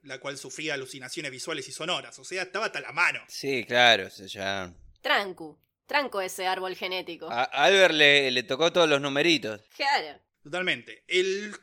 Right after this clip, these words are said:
Speaker 1: que era, parecía el más normal de todos era el padre de Albert, Randall Fish, que tenía igual setenta y cinco años para cuando nació Albert y le llevaba como treinta y pico de años a la madre.
Speaker 2: Mirá.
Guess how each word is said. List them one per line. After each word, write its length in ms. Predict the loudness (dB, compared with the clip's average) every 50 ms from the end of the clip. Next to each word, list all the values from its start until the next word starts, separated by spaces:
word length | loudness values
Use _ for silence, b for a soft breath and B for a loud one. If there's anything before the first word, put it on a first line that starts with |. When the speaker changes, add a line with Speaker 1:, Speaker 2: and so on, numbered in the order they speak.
| _
Speaker 1:
que 120 | _ -10 -8
era, 200 | -6 -8 -8 -8
parecía 340 | -6 -6 -6 -4 -4 -6 -6
el 60 | -6
más 200 | -6 -6 -6 -6
normal 340 | -6 -8 -8 -6 -8 -6 -6
de 60 | -6 -6
todos 420 | -6 -8 -6 -4 -6 -6 -6 -6
era 140 | -6 -4 -4 -4
el 120 | -4 -4
padre 640 | -4 -4 -4 -4 -4 -6 -6 -6 -6 -8 _ _ _ _
de 140 | _ -12
Albert, 340 | -12 -12 -10 -12 -14 -14 -14 _ _ _ _
Randall 400 | -6 -6 -4 -4 -4 -8 -10 -10
Fish, 320 | -10 -10 -10 -8 -10 -12 -12
que 80 | -12 -12
tenía 480 | -12 -12 -12 -10 -8 -8 -6 -6 -6 -6
igual 200 | -4 -4 -4 -4
setenta 360 | -6 -8 -10 -12 -14 _ -12
y 60 | -10
cinco 360 | -10 -10 -10 -10 -6 -2 0
años 220 | 0 0 -2 -6 -10
para 140 | -12 -14
cuando 180 | -14 -14 -16 -14
nació 260 | -16 -14 -12 -8 -2 -2
Albert 260 | 0 0 -2 -4 -6
y 40 | -14
le 80 | -16
llevaba 280 | -12 -10 -8 -8 -8 -8
como 180 | -10 -16 -18 -18
treinta 460 | -18 -18 -18 -18 -18 -20 -20 _ -18
y 60 | -18 -10
pico 240 | -8 -10 -8 -6 -6
de 60 | -6
años 200 | -6 -6 -8 -12
a 40 | -12 -8
la 60 | -4
madre. 280 | -2 -2 -2 -4 -10
Speaker 2:
Mirá. 460 | -16 -18 -14 -10 -8 -6 -8 -8 -10